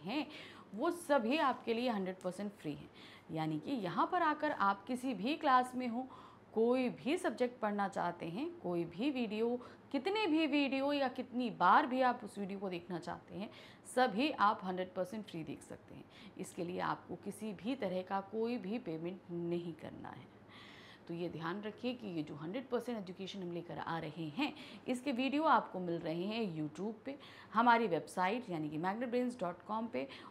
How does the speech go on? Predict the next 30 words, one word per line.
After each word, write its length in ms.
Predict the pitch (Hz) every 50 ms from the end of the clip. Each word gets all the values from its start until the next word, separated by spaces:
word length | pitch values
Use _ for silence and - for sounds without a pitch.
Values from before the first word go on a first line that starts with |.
| -
और 220 | - - 170 165 170
दूसरा 380 | 170 240 269 262 254 - 254
है 180 | 233 214 233 233
हमारे 360 | 208 185 165 156 143 147 165 - - -
ऐप 140 | 151 147 143 - -
पे, 100 | 143 143
जिसे 240 | 147 185 185 - 208
आप 180 | 180 160 - -
प्ले 160 | 156 156 151
स्टोर 280 | - - - 165 160 -
पे 100 | 196 185
जाकर 360 | 170 165 156 156 - 294 302 -
डाउनलोड 380 | 240 160 139 139 113 117 - -
कर 80 | -
सकते 360 | 131 - - - - - - 131
हैं। 120 | 135 147 - - - - - - - - - - - -
तो 60 | 311
इन 160 | 330 320 294
तीनों 320 | - 320 311 294 330 330
ही 140 | 302 302 370
जगह 300 | 302 262 254 240 254 269
आपको 400 | - 196 196 190 190 - - 254
हंड्रेड 320 | 202 196 190 185 196 196 -
परसेंट 280 | 190 175 - 202 185
फ्री 160 | - 196 185
वीडियो 360 | 175 170 185 180 175 185 190 185
मिलते 300 | 190 185 180 - - 196
हैं, 140 | 214 269 - - - - - - -
लेकिन 320 | 214 269 254 - 370 370 302
हमारा 560 | 175 185 196 202 208 214 226 254 277 294